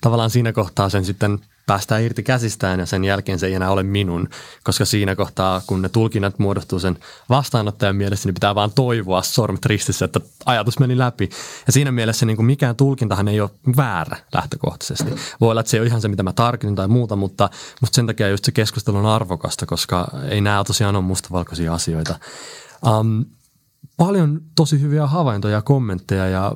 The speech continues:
jokaisen voisi tarttua. Ei ollut mitään sellaista niinku radikaalin väärää ja musta se on ihana kuulla, että se on antanut ajatuksia vaikka niille, tota, opoille ja muille. Mut et ehkä niinku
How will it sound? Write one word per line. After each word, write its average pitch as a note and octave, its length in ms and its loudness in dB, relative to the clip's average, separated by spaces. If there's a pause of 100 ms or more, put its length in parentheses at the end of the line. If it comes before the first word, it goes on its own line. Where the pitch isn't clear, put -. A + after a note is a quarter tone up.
(400)
jokaisen D3 420 2
voisi A2 180 -2
tarttua. A2 380 2
Ei A2+ 60 4
ollut C#3 140 4
mitään D3 240 2
sellaista B2+ 300 2
niinku A#2+ 220 2
radikaalin G#2 540 0
väärää F#2 420 0
ja F2 100 -2
musta E2+ 160 -8
se - 60 4
on G#2+ 60 4
ihana G#2+ 160 2
kuulla, B2+ 380 2
että E2 120 -8
se F#2+ 60 2
on F2+ 140 2 (320)
antanut A2 340 2
ajatuksia E2+ 420 -2
vaikka E2+ 180 -4
niille, E2+ 180 -2 (380)
tota, F2 180 -8
opoille D#2+ 440 0
ja D#2+ 80 0
muille. D#2+ 360 0 (920)
Mut A#2 140 4
et C3 120 -4
ehkä D3+ 260 4
niinku D3+ 320 2